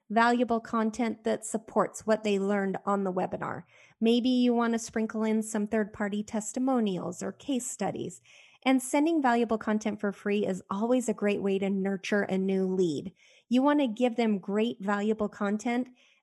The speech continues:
that they just can't live without. So let's wrap up what we learned today.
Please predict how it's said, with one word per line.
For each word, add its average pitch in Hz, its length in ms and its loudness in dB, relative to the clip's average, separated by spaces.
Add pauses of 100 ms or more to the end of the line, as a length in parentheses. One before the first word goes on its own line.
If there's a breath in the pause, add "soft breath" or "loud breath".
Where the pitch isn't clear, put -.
(100)
that 202 280 0 (220)
they 202 180 0
just 190 300 -8
can't 196 360 -4 (120)
live 180 260 -4
without. - 460 -4 (1800)
So 302 300 2
let's 339 440 -2
wrap 415 220 -2
up 285 160 0
what 247 160 2
we 247 140 0
learned 214 280 0
today. 180 420 -4